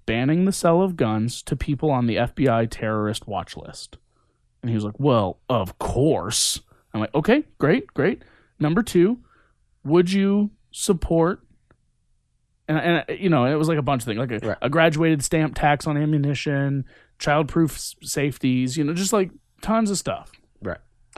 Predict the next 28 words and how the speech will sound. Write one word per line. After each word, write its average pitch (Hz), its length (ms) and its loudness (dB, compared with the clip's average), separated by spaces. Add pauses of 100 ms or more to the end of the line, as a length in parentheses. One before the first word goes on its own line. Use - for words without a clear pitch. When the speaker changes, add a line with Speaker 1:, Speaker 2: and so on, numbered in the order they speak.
Speaker 1:
And 160 240 4
it 160 60 -2
was, 156 140 2
like, 143 140 0
seventeen 185 500 2
things 104 260 -4
that 98 100 -8
I 92 60 -6
sent 101 280 -14
him. - 180 -14 (520)
And 135 120 -4
he 165 100 4
agreed 170 300 0
to 147 140 0
fifteen 165 640 4
of 135 140 0
those 110 260 0
things. - 500 -12 (680)
So - 160 0
I 135 60 6
was 147 100 4
like, 127 240 -4
"Buddy, 170 260 2
I 160 160 0
hate 202 240 0
to 170 100 -8
tell 190 320 4
you, 120 300 2